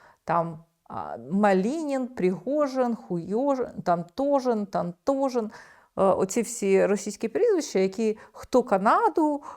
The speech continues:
представляє, хто, е, Штати представляє, хто Польщу представляє. Ну, звичайно, це не міграція росіян, або навіть не росіян, а міграція, е, спортсменів з пострадянського простору. Але коли всіх там,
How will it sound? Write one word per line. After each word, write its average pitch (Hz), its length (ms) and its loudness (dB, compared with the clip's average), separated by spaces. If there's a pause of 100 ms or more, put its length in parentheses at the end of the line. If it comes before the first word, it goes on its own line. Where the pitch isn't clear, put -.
представляє, 208 840 4
хто, 185 1120 2
е, 185 40 -2
Штати 320 460 2
представляє, 208 800 -2
хто - 220 -8
Польщу 285 440 -4
представляє. 208 680 -2
Ну, 277 220 -4
звичайно, 202 580 -2
це 220 280 -4 (320)
не 196 340 0
міграція 202 640 0
росіян, 220 540 -2 (220)
або 165 400 6
навіть 180 360 -2
не 185 100 -2
росіян, 202 500 -2
а 170 160 0 (220)
міграція, 208 640 2 (320)
е, 180 260 -2
спортсменів 196 540 -4
з 165 100 -8
пострадянського 180 800 -4
простору. 208 600 0
Але 190 260 2
коли 196 300 0
всіх 202 320 -6
там, 170 280 -2